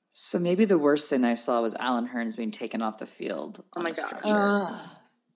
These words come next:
Speaker 1: That's, that's been, like, my consistent core player all season that was so consistent for a touchdown for me. Ugh,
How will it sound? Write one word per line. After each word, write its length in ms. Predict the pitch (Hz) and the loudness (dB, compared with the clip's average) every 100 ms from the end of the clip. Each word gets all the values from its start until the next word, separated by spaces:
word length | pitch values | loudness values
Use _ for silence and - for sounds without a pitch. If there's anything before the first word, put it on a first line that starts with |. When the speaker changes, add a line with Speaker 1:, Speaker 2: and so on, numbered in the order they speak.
| _ _ _ _ _ - | _ _ _ _ _ -10
Speaker 1:
That's, 460 | 170 160 170 - - - | -2 0 0 -6 -16 -4
that's 300 | 175 196 196 | 0 0 0
been, 240 | 220 196 | 0 2
like, 200 | 175 165 | 2 0
my 140 | 165 147 | -4 -6
consistent 880 | - 151 - - 165 - 196 - - | -6 -12 -8 -4 -4 -4 -8 -8 -12
core 460 | - - 180 202 | -12 0 4 4
player 580 | 202 - 185 175 160 139 | 2 0 2 4 4 2
all 180 | 147 156 | 2 0
season 480 | 170 - 185 151 147 | 0 -4 -6 -6 -8
that 100 | 135 | -8
was 160 | 147 - | -10 -14
so 380 | - 190 202 208 | -12 -4 -2 -2
consistent 920 | 220 202 - - - 269 - 233 - - | -4 -10 -10 -14 -8 -8 0 0 0 0
for 140 | 196 | 2
a 40 | |
touchdown 640 | 165 - 220 - 180 151 135 | 2 0 -2 -2 -2 -2 -4
for 180 | - | -6
me. 460 | 127 123 117 117 _ _ _ _ _ _ _ _ _ _ _ _ _ | -4 -4 -4 -8 _ _ _ _ _ _ _ _ _ _ _ _ _
Ugh, 520 | - 170 156 139 127 | -2 -2 -2 -4 -8